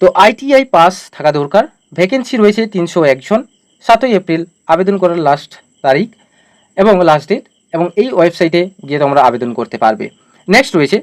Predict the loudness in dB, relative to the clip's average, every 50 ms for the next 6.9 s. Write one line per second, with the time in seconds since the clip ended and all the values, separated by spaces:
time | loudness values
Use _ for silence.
0 | _ _ -6 -6 -6 -4 -4 -2 0 0 0 -2 -2 -2 -4 -4 0 0 0 0
1 | -2 _ _ _ _ _ _ _ _ _ _ _ _ _ _ _ _ _ _ _
2 | _ _ _ _ _ _ _ _ _ _ _ _ _ _ _ _ _ _ _ _
3 | _ _ _ _ _ _ _ _ _ _ _ _ _ _ 0 0 0 2 2 2
4 | 4 4 4 2 2 0 -2 0 -2 -2 -2 -4 _ _ _ _ -4 2 4 4
5 | 4 2 0 -2 -4 -4 -4 -10 _ _ -8 -4 -2 -2 -2 -4 -8 _ _ _
6 | _ _ _ _ -6 -4 0 2 0 0 2 2 4 4 4 4 2 -4